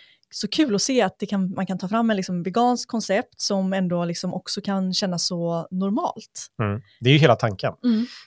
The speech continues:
Speaker 2: För man måste komma ihåg, jag skrev faktiskt det, idag är det, när vi spelar in det här så är det köttbullens dag.
Speaker 1: Mhm.
Speaker 2: Eh, kul kuriosa.
Speaker 1: <laughs> Ja.
Speaker 2: Kan ni räkna ut när vi spelade in det?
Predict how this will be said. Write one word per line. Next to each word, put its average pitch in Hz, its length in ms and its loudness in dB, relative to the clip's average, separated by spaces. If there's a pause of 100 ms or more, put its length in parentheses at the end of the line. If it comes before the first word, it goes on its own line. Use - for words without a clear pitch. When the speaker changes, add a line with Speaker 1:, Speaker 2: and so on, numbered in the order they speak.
Speaker 2:
För 135 80 8
man 135 140 6
måste 175 200 4
komma 131 200 4
ihåg, 131 320 6
jag 127 100 0
skrev 165 240 2
faktiskt 107 260 2
det, 117 120 2
idag 120 220 8
är 135 40 10
det, 123 260 8
när 131 100 -4
vi 120 80 4
spelar 131 220 4
in 135 100 6
det 117 60 6
här 107 160 6
så 104 120 0
är - 20 0
det 113 60 0
köttbullens 123 500 2
dag. 104 380 6
Speaker 1:
Mhm. 359 680 2
Speaker 2:
Eh, 123 380 10 (480)
kul 139 220 10
kuriosa. 135 560 10
Speaker 1:
<laughs> - 20 -10
Ja. 254 200 6 (180)
Speaker 2:
Kan 254 80 -2 (220)
ni 131 100 4
räkna 135 240 8
ut 110 100 0
när 127 80 0
vi 120 60 -2
spelade 120 300 0
in 117 60 -4
det? 127 80 2